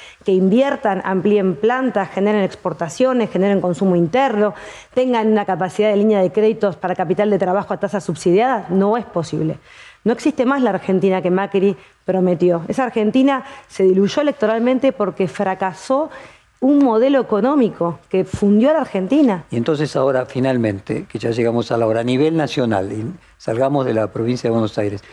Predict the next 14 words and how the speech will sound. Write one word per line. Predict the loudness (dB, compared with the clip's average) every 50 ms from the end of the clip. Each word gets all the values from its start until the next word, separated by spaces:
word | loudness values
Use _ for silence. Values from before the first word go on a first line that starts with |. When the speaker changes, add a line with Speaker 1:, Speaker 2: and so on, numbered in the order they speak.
| -20 -20 _ _
Speaker 2:
¿crees | -2 -2 -2 0
que | -2 -4
también | -2 -2 -4 -2 -2 -2 -2 -2
que | -2 -2 -2 -2
estas | -2 -2 -4 -6 -6 -6 -12 -20 _ _ -20 _ _ _ _ -6
elecciones | -4 -4 -4 -4 -4 -2 -2 -2 0 0 -2 -2 -4 -8 -20 _ _ _ _ _ _ _ -4
deberían | -2 0 0 2 2 0 0 -2
ser | -4 -6 -4
planteadas | -2 -2 -2 -2 0 0 0 0 0 0 -2 -2 -4
desde | -4 -4
el | -4 -4
Frente | -4 -4 -4 -2 -2 -2 -2
de | -2
Todos, | -2 0 0 2 2 2 0 0 -4